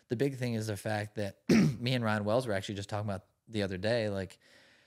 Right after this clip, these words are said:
there's only a select few that stuck it out through that stuff. Wells is one of 'em, you know. He went through some pretty hardship, and now he's with Royal Enfield. And, uh,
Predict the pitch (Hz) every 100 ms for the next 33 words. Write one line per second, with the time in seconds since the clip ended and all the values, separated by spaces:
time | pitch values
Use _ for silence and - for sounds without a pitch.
0 | _ _ _ _ _ _ _ _ - 123
1 | 127 175 156 123 - 123 135 - 107 139
2 | 113 - - 117 123 - 107 113 - -
3 | 117 98 101 107 98 - 113 117 113 104
4 | 117 123 101 98 101 104 110 117 104 101
5 | 104 104 107 98 104 98 104 104 101 101
6 | 98 92 104 101 107 123 107 101 95 95
7 | 95 - _ -